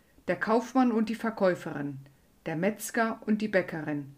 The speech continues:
und noch viele andere Leute. Wir wollen ihnen danken. Vor allem aber danken wir dir. Du hilfst den Menschen, dass sie füreinander sorgen.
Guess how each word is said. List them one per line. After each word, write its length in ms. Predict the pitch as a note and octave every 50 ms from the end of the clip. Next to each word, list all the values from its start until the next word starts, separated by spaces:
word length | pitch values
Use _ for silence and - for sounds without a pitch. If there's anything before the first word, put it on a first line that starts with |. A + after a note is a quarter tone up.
| _ _ _ _ _ _
und 200 | _ F#3+ F#3+ -
noch 160 | G#3 G#3 G#3 G3+
viele 540 | - - - B3+ B3+ B3 A#3+ A#3 - -
andere 380 | - - B3 A#3 G#3+ F#3+ - D3+
Leute. 500 | D3 C#3+ C#3+ C#3+ C#3+ C#3 - D3 C#3 C3+ C3+ - - _ _ _ _ _ _ _ _ _ _ _ _ _ _ _
Wir 160 | F#3 E3 E3
wollen 280 | A3 A#3 C4 C4+ B3
ihnen 360 | B3 B3 B3 B3 B3+ B3+ A#3+ -
danken. 580 | F#3+ E3+ E3 D3 - - D3 C#3+ C#3 C3+ C3+ - - _ _ _ _ _ _ _ _ _ _ _ _ _ _ _ _ _ _ _
Vor 300 | - - - - - -
allem 260 | G3 A#3 C4 C4 C4
aber 320 | C4 - A#3 A3+ A#3+ A#3
danken 460 | A#3+ A#3 G#3+ G#3+ A3 G#3+ A3+ A3+ A3
wir 140 | G#3+ A3 G#3+
dir. 340 | - - F3+ E3 D#3 C#3+ C#3 - - - _ _ _ _ _ _ _ _ _ _ _ _ _ _ _ _
Du 180 | C4+ C#4+ D4
hilfst 340 | B3 A#3 B3 A#3 A#3+ - -
den 120 | A#3 G#3+ G#3
Menschen, 540 | G3 G3+ G#3+ G#3+ G#3+ - - A3 G#3+ G#3+ - - - - _ _ _ -
dass 200 | F#3 F3+ - -
sie 80 | F#3
füreinander 720 | - - - A#3+ B3 - G#3+ A#3 A3+ A3 A3 A3 A3 A3 G#3+
sorgen. 600 | G#3+ - D#3+ D#3 D3+ D3+ D3 D3 C#3 C#3 C3+